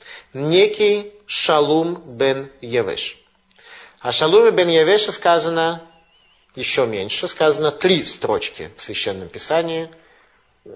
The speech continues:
Как бы чисто факт о том, что вот был такой, который совершил покушение. Сказано так. "Шалум, сын Явеша, воцарился в тридцать девятый год царствования Узияху, царя иудейского, и царствовал в Шамроне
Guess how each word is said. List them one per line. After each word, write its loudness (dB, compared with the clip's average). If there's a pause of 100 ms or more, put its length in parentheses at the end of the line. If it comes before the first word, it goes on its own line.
(300)
Как -4
бы -8 (180)
чисто -8
факт 0
о -2
том, -4
что -4
вот -2
был 2
такой, 2
который 2
совершил -2 (1160)
покушение. -2 (260)
Сказано 2
так. -8 (1700)
"Шалум, 6
сын 4
Явеша, 4
воцарился 6
в -2
тридцать 2
девятый 4
год 4
царствования 2
Узияху, 4
царя 2
иудейского, 2
и 4
царствовал 4
в -4
Шамроне 0